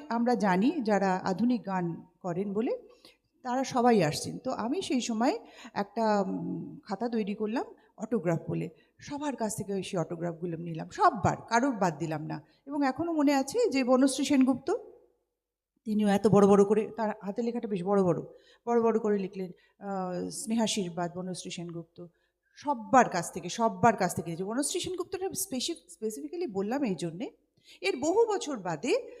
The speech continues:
আহ, এটা উনিশশো, উম, সাতা-, ছিয়াশি, ছিয়াশি সাল, ছিয়াশি সাতাশি সাল আমার সঙ্গে বনশ্রী সেনগুপ্তর পরিচয় হলো। একটি ছবিতে আমি নায়িকা, বনশ্রী সেনগুপ্ত সেখানে গান গাইছেন এবং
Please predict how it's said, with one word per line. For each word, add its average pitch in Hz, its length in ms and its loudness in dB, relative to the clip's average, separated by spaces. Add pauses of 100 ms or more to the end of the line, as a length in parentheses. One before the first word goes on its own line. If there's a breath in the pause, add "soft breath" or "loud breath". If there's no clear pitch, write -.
(180 loud breath)
আহ, 190 1120 2
এটা 262 340 -4
উনিশশো, 302 720 -4 (580)
উম, 214 340 -16 (680)
সাতা-, 269 340 -8 (120)
ছিয়াশি, 269 420 2 (120)
ছিয়াশি 190 340 2
সাল, 160 160 -6
ছিয়াশি 247 340 -2
সাতাশি 285 380 0
সাল 440 180 0 (600 soft breath)
আমার 233 240 -2
সঙ্গে 311 240 -4
বনশ্রী 226 360 -2
সেনগুপ্তর 226 400 -8
পরিচয় 196 400 -2
হলো। 151 260 -10 (100)
একটি 262 200 -12
ছবিতে 294 340 -8
আমি 277 280 2
নায়িকা, 277 400 0 (560)
বনশ্রী 240 300 -8
সেনগুপ্ত 262 360 -8
সেখানে 247 300 -8
গান 190 240 -2
গাইছেন 247 420 -4
এবং 247 240 -6